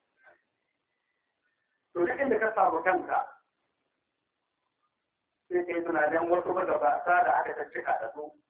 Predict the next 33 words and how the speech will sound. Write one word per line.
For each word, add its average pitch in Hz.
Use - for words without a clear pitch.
sai 175
ka 139
ji -
sanyi, 175
kuma 147
sai 170
ka -
duba 185
ka -
samu -
abin 143
koyi. 147
In 202
dangin 240
ka 208
haƙe 180
da 160
kai, -
to 156
karanta 151
sirar 180
Annabi 139
Ali, 123
cikin 175
gidansu 185
a -
haƙe -
da -
shi. 147
Abu 151
Lahab 208
wane 165
ne? 214